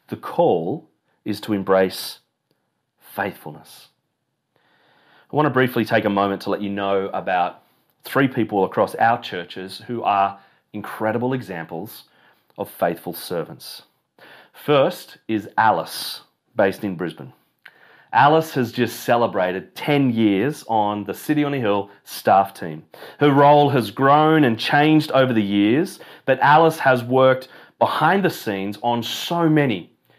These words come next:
significant projects. And she shows in her work not only a loyalty to the team,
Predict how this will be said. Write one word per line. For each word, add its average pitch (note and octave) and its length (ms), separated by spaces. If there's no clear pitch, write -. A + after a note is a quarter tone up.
significant A#2+ 720
projects. - 640
And D3+ 180
she B3 240
shows D#3 800
in G#3+ 280
her F#3+ 280
work B2 400
not F3+ 140
only G3+ 260
a D#3+ 80
loyalty D3 560
to B2 120
the G#2+ 120
team, C#3 680